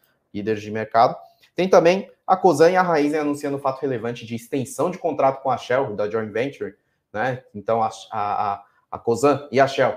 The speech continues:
têm aí o acordo, um de cinquenta a cinquenta, que é a Raizen, no caso, né?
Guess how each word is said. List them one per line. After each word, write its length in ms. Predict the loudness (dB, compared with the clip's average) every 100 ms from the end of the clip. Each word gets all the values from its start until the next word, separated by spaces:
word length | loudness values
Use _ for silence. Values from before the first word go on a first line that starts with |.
| -2
têm 200 | -2 0
aí 180 | -2 -6 -4
o 80 | -2
acordo, 600 | -2 2 4 4 2 -8 _ -14
um 200 | -10 -8
de 100 | -8
cinquenta 440 | -10 -6 -4 -2
a 20 |
cinquenta, 560 | -4 -6 -4 -6 -6 -12 _ _ _ _
que 120 | 4
é 80 | 6
a 140 | 6
Raizen, 480 | 6 4 2 0 -2
no 80 | 0
caso, 320 | 2 2 2
né? 180 | -6